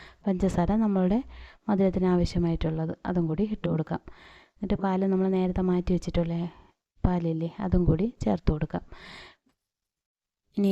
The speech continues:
ഇതൊന്ന് അടിച്ചെടുത്തിട്ട് വരാം. പാല് തിളപ്പിച്ച് ചൂടാറിയതിന് ശേഷം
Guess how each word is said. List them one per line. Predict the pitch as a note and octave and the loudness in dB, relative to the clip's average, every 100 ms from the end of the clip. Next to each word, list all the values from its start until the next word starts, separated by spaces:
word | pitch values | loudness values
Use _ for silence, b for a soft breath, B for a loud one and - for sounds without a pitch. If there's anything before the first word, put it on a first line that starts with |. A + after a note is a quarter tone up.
| F#3 | 4
ഇതൊന്ന് | F#3 F3+ G#3+ | 2 2 0
അടിച്ചെടുത്തിട്ട് | G3+ G3+ F#3+ E3+ E3+ F3 | 0 2 0 0 0 0
വരാം. | E3 E3 - B B B B _ - - | 0 0 -4 B B B B _ -6 0
പാല് | F#3 F3+ F3+ G#3 G3 | 2 2 2 0 0
തിളപ്പിച്ച് | F#3 F3+ F3+ F#3 A#3+ - | 0 0 -2 -2 -2 0
ചൂടാറിയതിന് | - F#3+ F3+ F3 F3+ F3+ F#3 F3+ F3+ | 2 4 6 4 4 4 4 2 2
ശേഷം | E3 - A3 | 0 0 -2